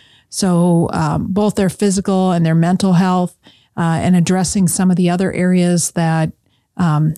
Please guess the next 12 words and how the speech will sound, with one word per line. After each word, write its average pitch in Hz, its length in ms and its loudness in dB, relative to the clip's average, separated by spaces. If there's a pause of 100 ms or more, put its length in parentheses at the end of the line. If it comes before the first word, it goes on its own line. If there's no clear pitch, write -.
help 196 300 -2
make 190 300 0
them 170 280 0
a 160 80 -2
better 175 300 -2
employee 175 480 0
when 175 180 2
they're 156 140 2
here 190 340 0
for 190 220 -2
the 165 80 -2
public. - 520 -4